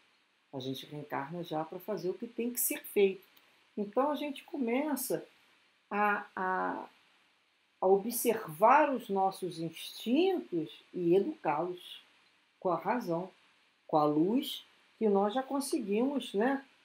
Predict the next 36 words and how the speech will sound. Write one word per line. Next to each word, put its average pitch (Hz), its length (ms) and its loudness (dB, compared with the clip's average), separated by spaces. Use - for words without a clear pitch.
com 202 180 2
o 214 100 0
tempo, 220 840 2
fazer 202 320 8
dentro 247 300 6
de 440 120 0
nós. 202 520 4
E 403 40 0
ele 453 300 2
fala, 254 280 4
procurar 294 680 2
olhar 277 560 10
em 240 80 4
todas 247 300 4
as 220 40 -4
ocorrências 233 640 4
e 262 40 2
interpretar 254 640 2
pelo 262 220 2
lado 262 260 0
melhor 254 480 4
das 226 160 -4
pessoas 240 480 0
e - 40 -10
situações. 302 920 -4
A 214 40 -10
gente 214 180 -4
vai 269 160 0
lembrar 233 340 0
daquela 214 340 -2
passagem 180 560 -4
que 185 80 -2
é 170 40 0
contada 165 580 2
no 160 120 -2
livro 156 460 -2